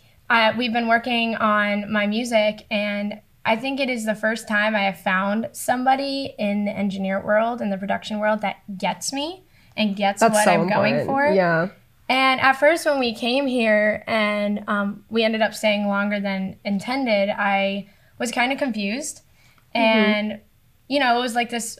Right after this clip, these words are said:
Speaker 1: my family's in Florida, but the coronavirus is so bad. If I
Speaker 2: Yeah.
Speaker 1: went back, I can't play gigs because it's not safe.
Speaker 2: Mm-hmm.
Speaker 1: But here, it's a lot more controlled. Like, people are wearing masks. And so when we decided to stay, part of me was like, "Ugh,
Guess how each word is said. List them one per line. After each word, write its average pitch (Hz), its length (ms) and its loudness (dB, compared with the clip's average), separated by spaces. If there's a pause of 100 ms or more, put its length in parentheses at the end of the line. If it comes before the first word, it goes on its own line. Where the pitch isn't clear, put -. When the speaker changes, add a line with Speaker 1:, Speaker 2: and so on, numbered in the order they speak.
Speaker 1:
my 226 160 0
family's 226 420 -2
in 226 120 -4
Florida, 202 460 -2
but 208 100 -12
the 208 60 -12
coronavirus 208 540 -2
is 214 140 -6
so 208 300 0
bad. 190 500 0
If 214 140 -6
I - 60 -2
Speaker 2:
Yeah. 196 160 4
Speaker 1:
went 180 120 0
back, 208 360 2
I 214 120 -2
can't 233 300 -8
play 220 240 -2
gigs - 640 -8
because 226 240 -6
it's 208 160 -8
not 196 200 -6
safe. - 460 -10
Speaker 2:
Mm-hmm. 208 480 0
Speaker 1:
But 233 220 8
here, 269 420 2
it's 220 140 -4
a 214 80 2
lot 208 200 2
more 214 140 0
controlled. 214 560 -4
Like, 202 160 -6
people 196 220 -10
are 196 60 -6
wearing 202 200 -8
masks. 208 640 -4
And 208 440 -2 (420)
so 226 420 2
when 233 260 -4
we 240 120 -2
decided 226 420 0
to 214 80 -6
stay, 226 800 2 (140)
part 233 220 -8
of 233 80 -6
me 226 140 -6
was 214 160 -8
like, 202 400 -4 (100)
"Ugh, 240 240 -2